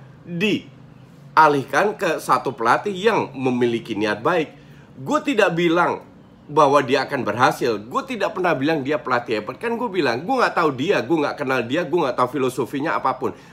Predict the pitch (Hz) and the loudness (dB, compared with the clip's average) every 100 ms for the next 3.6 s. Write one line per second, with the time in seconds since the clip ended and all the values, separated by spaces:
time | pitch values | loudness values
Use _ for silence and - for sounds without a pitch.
0 | - - 185 190 262 254 240 220 190 147 | -20 0 0 2 -2 -2 -4 0 0 0
1 | - 214 170 123 101 - - 220 240 - | -2 -4 -2 -2 -4 -18 -8 -6 -6 -6
2 | 202 208 226 - 185 190 - - - 170 | -8 -6 -10 -10 -10 -8 -6 -8 -10 -12
3 | 165 190 - 175 156 151 | -6 -6 -6 -10 -10 -10